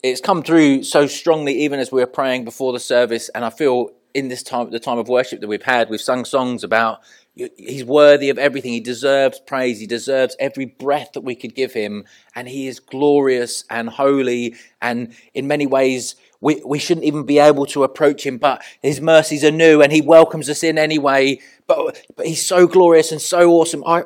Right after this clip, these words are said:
we have to cower before him, but he welcomes us in anyway. And he says, "Come." And I, I, I can't remember your, uh, son's name, but he was coming in here dancing. And I was just thinking, that's, Andy shared before the meeting, it's like a childlike response.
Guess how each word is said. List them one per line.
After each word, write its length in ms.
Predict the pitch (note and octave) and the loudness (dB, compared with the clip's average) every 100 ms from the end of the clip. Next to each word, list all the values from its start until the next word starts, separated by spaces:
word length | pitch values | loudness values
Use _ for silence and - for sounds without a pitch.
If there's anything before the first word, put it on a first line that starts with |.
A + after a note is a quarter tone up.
| C#3+ | -2
we 140 | D3+ | 0
have 140 | D#3 - | 0 0
to 80 | |
cower 380 | D3+ - D#3 D#3+ | -6 -6 2 2
before 300 | D3 D#3 E3 | 2 2 2
him, 120 | C3+ - - | 2 -4 -8
but 140 | - D#3+ | -4 -2
he 100 | F3+ | 2
welcomes 480 | E3 E3+ E3+ D#3 C#3+ | 6 6 4 -4 -8
us 140 | D3+ | -2
in 160 | D#3+ D#3 | 0 0
anyway. 340 | D#3 D3 C#3 | 0 2 2
And 80 | C3+ | 2
he 60 | |
says, 200 | C#3 D3+ | -4 -6
"Come." 520 | - - F#3 E3+ A#2+ - _ _ - | -6 -2 0 0 -4 -10 _ _ -6
And 260 | B2+ A#2 _ _ _ _ _ - | -6 -6 _ _ _ _ _ -16
I, 80 | - _ | -16 _
I, 160 | A#2+ G#2+ _ _ - | -10 -10 _ _ -16
I 80 | - | -10
can't 180 | C3+ A2 | -6 -4
remember 300 | A#2+ A2+ A#2 | -4 -2 -4
your, 400 | G#2 A2+ A#2+ A#2 _ D2+ | -4 -6 -6 -6 _ -8
uh, 160 | A2 G#2 | -6 -6
son's 320 | - A#2+ G#2+ | -6 -6 -4
name, 160 | A2 | -4
but 100 | G#2+ | -2
he 80 | A#2 | -2
was 160 | A2 - | -4 -4
coming 240 | D3+ C3+ | -4 -2
in 140 | B2 B2 | -4 -2
here 240 | C3 B2+ | 0 2
dancing. 420 | B2+ C3 A#2+ A#2+ | 4 2 0 -6
And 60 | A2+ | -8
I 40 | |
was 80 | A2 | -12
just 120 | - | -16
thinking, 300 | - A#2+ A2+ - _ _ _ _ | -12 -10 -10 -14 _ _ _ _
that's, 280 | - E3 - - | -16 -16 -14 -4
Andy 260 | D3 C#3 | -2 -2
shared 260 | A#2+ C#3 B2+ | -4 -4 -4
before 180 | - B2+ | -8 -12
the 60 | |
meeting, 260 | C3 A#2+ A#2 | -12 -14 -18
it's 160 | - - | -18 -18
like 140 | - | -16
a 60 | D3+ | -18
childlike 880 | - - E3+ F3 E3 D3+ C#3+ C#3+ - | -16 -16 -12 -10 -10 -10 -10 -12 -14
response. 800 | B2 - B2+ A#2 G2+ - - | -16 -14 -12 -12 -14 -20 -20